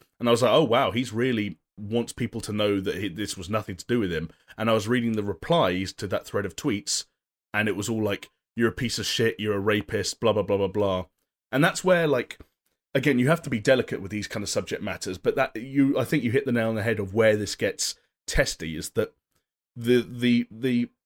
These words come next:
with the people that I follow and the, the circles that I have inevitably become a part of because of the video game people I've met and just the nature of the people I'm around, and, and,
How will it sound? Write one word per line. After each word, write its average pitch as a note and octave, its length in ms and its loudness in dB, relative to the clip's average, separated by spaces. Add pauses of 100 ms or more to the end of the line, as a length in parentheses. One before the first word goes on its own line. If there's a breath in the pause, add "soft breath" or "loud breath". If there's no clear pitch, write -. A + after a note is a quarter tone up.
(680)
with C#3+ 160 4
the D#3 80 4
people G#3+ 360 0
that D#3 140 2
I B2 120 2
follow F#2+ 420 -2
and G2+ 180 -2
the, G2 220 -2
the A2 200 -2
circles C3 520 0
that A2+ 120 2
I G#2+ 220 0
have G2+ 140 -6
inevitably G#2+ 460 0
become G2+ 240 -6
a G2 60 -2
part - 260 -2
of F#2+ 220 -6 (100)
because G2+ 260 -6
of F#2 140 -6
the F#2 240 -2 (300 soft breath)
video C3+ 240 6
game A#2+ 240 0
people A#2+ 280 -4
I've G2+ 140 0
met A2 260 0
and G#2 300 -6 (340)
just D#3+ 200 0
the C3+ 60 4
nature C#3+ 340 0
of A2 80 -2
the A2+ 60 -2
people A#2 320 -4
I'm G#2 140 0
around, G#2+ 440 0
and, F#2 260 -6
and, F#2 340 -8